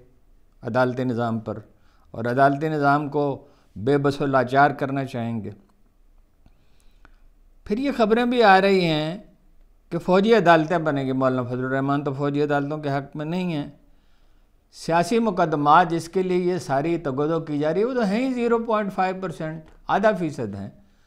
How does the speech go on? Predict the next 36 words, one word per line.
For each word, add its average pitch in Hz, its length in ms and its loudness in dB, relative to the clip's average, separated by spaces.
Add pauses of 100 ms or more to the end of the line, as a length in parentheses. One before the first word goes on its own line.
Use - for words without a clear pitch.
(300)
और 208 160 2
वो 240 80 6
इमरान 175 340 6
खान 127 160 0
से 139 120 -8
मुतल्लक 143 540 -8
हैं, 131 140 -14
और 214 220 -4
उन 233 100 -2
मुकदमात 202 580 2
में 180 120 -4
उनकी 143 200 -4
ज़मानतें 123 440 -4
हो 135 80 -4
चुकी 139 260 -10
हैं 143 140 -8
बेशतर 127 360 -10
में, 131 160 -12 (260)
और 139 80 -4
सब 175 240 0
जानते 170 340 -2
हैं 160 160 -4
कि 151 60 -10
मुकदमात 131 580 -2
जो 131 100 -4
हैं 131 120 -4
उनकी 127 260 -6
नोयत 113 360 -4
क्या 104 200 -6
है, 101 220 -12 (840)
किस 147 180 -6
लिए 151 180 -2
कायम 127 340 -4
की 113 180 -8
गई 104 180 -6
हैं। 92 200 -12